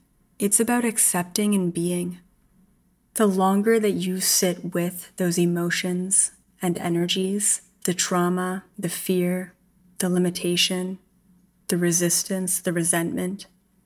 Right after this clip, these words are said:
the longer that you sit with all of that, the more you neutralize it. When you smoke a cigarette and you hate yourself for smoking the cigarette, you're becoming the bully. You're reiterating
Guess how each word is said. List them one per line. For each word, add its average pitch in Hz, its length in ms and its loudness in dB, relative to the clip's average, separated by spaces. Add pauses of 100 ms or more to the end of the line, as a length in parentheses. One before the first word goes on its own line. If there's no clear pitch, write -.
(220)
the 196 100 -2
longer 190 320 2
that 226 100 2
you 185 180 -2
sit - 400 2
with 175 300 -2
all 196 220 0
of 196 120 -4
that, 214 300 -2 (600)
the 202 80 4
more 208 480 0 (160)
you 196 180 2
neutralize 170 720 0
it. 170 200 -6 (920)
When 185 160 2
you 214 100 4
smoke 254 260 2
a 208 60 2
cigarette 196 560 4
and 180 160 0
you 190 120 0
hate 190 340 0
yourself 190 400 -2
for 175 100 -4
smoking 185 420 -2
the 170 60 0
cigarette, 180 540 -2 (400)
you're 196 240 4
becoming 196 500 2
the 185 100 0
bully. 185 440 0 (520)
You're 190 380 4
reiterating 180 1160 2